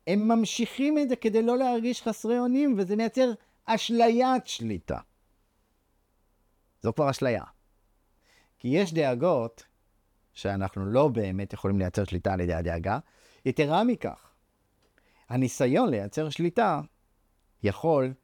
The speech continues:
לגרום לדאגה להתממש. בצורה הכי פשוטה, תחשבו על זה שאם הזכרנו מקודם,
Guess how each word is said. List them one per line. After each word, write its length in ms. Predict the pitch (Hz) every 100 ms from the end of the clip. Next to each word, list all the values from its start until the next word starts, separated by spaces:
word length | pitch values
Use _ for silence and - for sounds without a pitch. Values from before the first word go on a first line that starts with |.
| -
לגרום 920 | 135 143 147 113 135 123 202 262 113 - _ _ _ _ _ _ _
לדאגה 480 | 98 98 95 90 85
להתממש. 800 | 82 82 - 82 76 69 - - _ _ _
בצורה 320 | 294 240 110
הכי 220 | - 107
פשוטה, 440 | - 85 131 101 82
תחשבו 400 | - - 87 98
על 100 | 85
זה 180 | 98 98
שאם 240 | - 78
הזכרנו 400 | 87 87 101 92
מקודם, 380 | 82 - 101 85